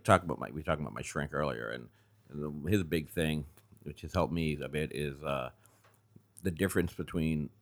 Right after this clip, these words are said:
um, desires and expectations, you know? And he's saying it's okay to want something,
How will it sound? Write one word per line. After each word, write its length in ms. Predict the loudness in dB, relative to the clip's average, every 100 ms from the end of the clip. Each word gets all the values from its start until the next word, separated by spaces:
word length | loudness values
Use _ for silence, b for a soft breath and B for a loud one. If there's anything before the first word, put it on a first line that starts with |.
| -6
um, 420 | -2 -2 -6 -12 -14 -8
desires 520 | -4 4 6 6 2
and 100 | -2
expectations, 920 | -6 -6 -8 -2 -2 -2 -10 -16 -20 -20 _ _ _ _ _ _ _ -12
you 100 | -8
know? 220 | -8 -8 _ _ _ _
And 120 | -10
he's 100 | -10 -8
saying 140 | -8
it's 120 | -6
okay 180 | 0 2
to 80 | 4
want 280 | 2 0 -2
something, 440 | -10 -8 -16